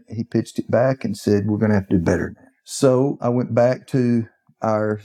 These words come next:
seller, our motivated seller, and explained to them the situation I was in because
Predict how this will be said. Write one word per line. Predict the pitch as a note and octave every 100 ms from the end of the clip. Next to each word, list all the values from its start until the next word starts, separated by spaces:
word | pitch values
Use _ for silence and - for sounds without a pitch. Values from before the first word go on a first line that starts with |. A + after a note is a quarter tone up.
| -
seller, | - C#3 B2 C3+ E3+
our | - G#2+
motivated | A2+ C3 C3 D3 D#3+ D#3
seller, | - A#2+ A2 G#2+ A2+ _ _ _ _ _ _
and | A2+ A2+ A2 A2
explained | A#2+ - - C3 C3 C3
to | D3
them | C3 C3+
the | B2
situation | C3+ B2+ A2+ A#2 A2 A2+
I | A2+
was | G#2+ G2+
in | A2+ A#2 A2+
because | G#2 - G#2+